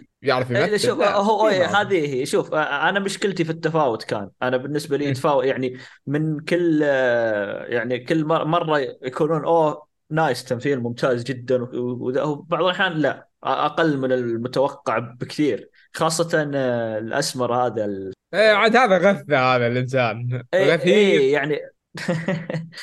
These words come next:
Speaker 2: يعني أوكي، أنا ب-، شوف، أنا ما عندي مش-، ترى دائمًا أنا ما عندي مشكلة مع مسلسلات المراهقين، لكن أنا مشكلتي إنك إذا ربطته بمسلسل خيا-، يعني مسلسل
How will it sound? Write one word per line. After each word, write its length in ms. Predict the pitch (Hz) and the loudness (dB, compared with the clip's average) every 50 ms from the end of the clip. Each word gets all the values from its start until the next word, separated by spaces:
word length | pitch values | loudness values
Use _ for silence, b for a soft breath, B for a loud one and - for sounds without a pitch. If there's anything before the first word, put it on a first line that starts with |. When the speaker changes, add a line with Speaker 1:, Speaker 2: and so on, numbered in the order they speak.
| B B B | B B B
Speaker 2:
يعني 240 | 156 156 175 185 170 | 0 0 2 2 2
أوكي، 220 | 233 262 - 269 | 2 2 2 2
أنا 160 | - 233 240 | 0 2 0
ب-، 120 | 226 202 185 | 0 -2 0
شوف، 220 | 214 247 233 - | -2 -2 -2 0
أنا 160 | 202 208 214 | 0 0 0
ما 120 | 208 220 233 | 2 2 2
عندي 280 | 214 233 220 202 208 | 2 2 0 -2 -4
مش-، 120 | 175 165 165 | -4 -4 0
ترى 240 | 196 185 180 180 | 0 2 2 2
دائمًا 340 | 170 214 220 202 190 175 170 | 2 4 2 2 2 2 2
أنا 80 | 170 175 | 2 2
ما 120 | 170 185 | 2 0
عندي 240 | 190 180 185 156 151 | 0 0 0 -2 -2
مشكلة 320 | 151 160 160 165 - 131 | -4 -4 -6 -4 -4 -4
مع 120 | 123 123 123 | -2 -2 -4
مسلسلات 460 | 131 123 - 135 - 147 143 135 - | -4 -4 -4 -2 0 0 0 0 0
المراهقين، 500 | 127 127 123 120 139 135 - 139 139 139 | -2 -2 -2 -2 -4 -4 -4 -2 -2 0
لكن 440 | 147 156 156 160 170 170 165 165 165 - - _ _ _ B B B B B B _ _ - | 0 -2 -2 0 -2 -2 -2 -2 -8 -12 -18 _ _ _ B B B B B B _ _ -2
أنا 120 | 190 220 233 | 0 0 0
مشكلتي 420 | 233 208 - - 254 240 - 226 | 0 -2 0 0 0 0 0 -2
إنك 260 | 208 202 185 185 196 | 0 0 0 0 0
إذا 100 | 175 175 | 2 2
ربطته 360 | 175 170 175 175 170 - 180 | 2 2 0 -2 -2 0 -2
بمسلسل 480 | 151 151 151 160 - 185 175 165 - 147 | -2 -2 -2 0 2 0 0 2 -2 -4
خيا-، 320 | 143 - 147 139 143 135 143 | -2 0 0 0 0 0 2
يعني 260 | 139 131 120 139 127 | 0 0 0 -2 -4
مسلسل 580 | 135 139 151 - 180 170 165 165 143 123 - | -4 -2 0 2 2 0 2 0 -2 -2 -4